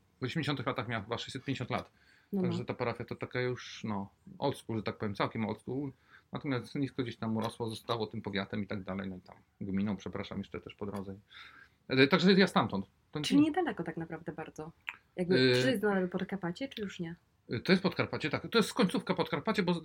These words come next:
Speaker 1: na, granica województwa jest chyba zaraz za Sanem, e, nawet nie wiem ile, bo tam się Lubelski zaraz zaczyna, jest Wyża-,
Speaker 2: Mhm.
Speaker 1: Wyżena Lubelska i, e, tam się w zasadzie Podkarpacie kończy.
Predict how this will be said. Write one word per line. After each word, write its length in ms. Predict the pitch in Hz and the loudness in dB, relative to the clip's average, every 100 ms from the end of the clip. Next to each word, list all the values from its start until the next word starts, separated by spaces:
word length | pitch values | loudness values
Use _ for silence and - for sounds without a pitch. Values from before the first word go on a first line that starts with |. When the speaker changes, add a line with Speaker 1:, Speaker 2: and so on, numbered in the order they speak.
| 156 | -2
Speaker 1:
na, 220 | 175 160 | 0 0
granica 500 | 143 143 165 208 - | 0 2 2 2 0
województwa 400 | 151 151 165 - | 0 0 -2 -2
jest 80 | 135 | -4
chyba 120 | - | -2
zaraz 220 | 156 156 135 | 2 2 2
za 100 | 135 | 0
Sanem, 420 | 135 110 104 104 | 0 2 0 -2
e, 180 | 110 113 | -2 -4
nawet 240 | 123 127 139 | -4 -4 -2
nie 80 | |
wiem 100 | 117 | 0
ile, 120 | 110 113 - - | 0 -2 -6 -4
bo 80 | 143 | -2
tam 160 | 180 190 | 4 6
się 120 | 202 | 8
Lubelski 340 | 180 127 - | 8 6 2
zaraz 160 | 117 107 | -2 -2
zaczyna, 200 | 104 104 | -2 -4
jest 120 | 123 | -2
Wyża-, 100 | 151 | 0
Speaker 2:
Mhm. 160 | 190 185 | 4 4
Speaker 1:
Wyżena 240 | 170 160 | 2 2
Lubelska 480 | 143 135 131 - 131 | 2 2 0 2 2
i, 140 | 123 120 - - - _ | 2 -2 -14 -20 -20 _
e, 240 | 120 123 | 0 0
tam 180 | 120 135 | 0 -2
się 120 | - | -2
w 20 | |
zasadzie 220 | 117 131 117 | -4 -4 -6
Podkarpacie 460 | 120 117 123 120 | -6 -2 -2 -4
kończy. 520 | 120 147 143 151 151 | -4 -4 0 0 0